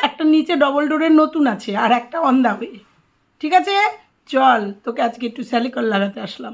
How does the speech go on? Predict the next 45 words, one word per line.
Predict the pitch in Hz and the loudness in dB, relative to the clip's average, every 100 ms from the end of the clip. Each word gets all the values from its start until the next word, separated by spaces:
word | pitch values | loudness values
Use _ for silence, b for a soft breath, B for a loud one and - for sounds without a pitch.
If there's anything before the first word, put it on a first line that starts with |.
| 220 | -4
হ্যালো | 330 | -2
বন্ধুরা, | 359 359 359 359 | 0 0 2 4
কেমন | 349 330 | 2 2
আছো | 339 339 311 | 2 0 0
তোমরা? | 311 311 | 2 2
নিশ্চয়ই | 294 - 302 262 | 2 -2 -2 0
ভালো | 233 254 | 2 2
আছো, | 247 330 - | 2 -2 -2
আমিও | 233 208 202 | -2 -2 -4
ভালো | 175 196 214 | -6 -8 -12
আছি। | 202 - B B B B B - | -14 -16 B B B B B -4
দিদি | 240 320 359 | 0 2 4
আর | 339 320 | 4 4
বুনু, | 294 320 349 349 - | 2 4 2 0 -4
দীপ | 262 285 | -2 2
ভাই, | 330 339 330 | 4 4 2
সোনা | 269 311 320 | 2 2 2
দীপ | 320 277 | 0 2
ভাই | 302 311 | 4 4
আর | 277 | 2
বুনু | 254 311 349 | 2 2 0
খুব | 349 262 | -4 -6
ট্রেন্ডিংয়ে | 294 302 320 320 | -2 2 2 2
থাকতে | 262 262 262 247 | 0 -2 -4 -6
চাইছে, | 269 262 | -4 -4
কারণ | 262 254 285 370 339 B B 196 | -2 2 4 2 0 B B -2
দিদিভাইকে | 277 311 381 359 349 311 | 2 4 4 4 2 0
নিয়ে, | 277 | 2
মানে | 262 269 | 2 0
সু | - 349 | -2 0
দিদিকে | 339 311 311 285 | 2 0 0 0
নিয়ে | 285 339 392 | 4 4 2
এখন, | 254 - 285 269 | -2 -2 -2 -4
আহ, | - - - 233 | -10 -20 -12 -10
ট্রেন্ডিং | 233 302 311 294 | -4 -2 0 0
টপিক | 269 269 330 - | 0 0 -2 -6
চলছে, | 311 277 285 | -6 -4 -4
ওকে | 262 285 320 | -4 -4 0
নিয়ে | 320 302 | 2 2
সবাই | 294 277 311 | 2 2 2
আলোচনা | 294 294 294 277 | 2 0 -2 -4
করছে, | 269 269 277 | -4 -6 -8
প্রত্যেকটা | 339 - 349 - 320 | -8 -8 -10 -8 -4
কন্ট্রোভার্সি | 269 277 339 311 - | -2 -2 -2 -4 -6
ক্রিয়েটাররা | 254 302 302 311 277 | -8 -6 -2 -2 0